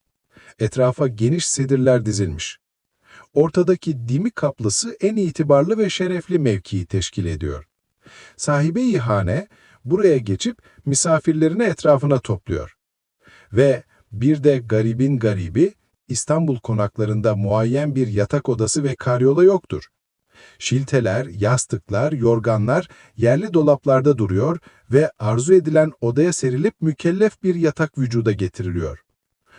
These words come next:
Muhakkak olan bir şey varsa o da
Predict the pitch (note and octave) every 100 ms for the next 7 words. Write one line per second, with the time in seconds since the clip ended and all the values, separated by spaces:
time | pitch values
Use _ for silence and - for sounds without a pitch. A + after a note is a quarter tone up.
0 | - E3 E3+ G#3+ A#3 - F#3+ F#3+ F3+ D#3+
1 | C#3+ D#3+ D#3+ G3+ C#4+ - A#2+ - - F3+
2 | F3 F#3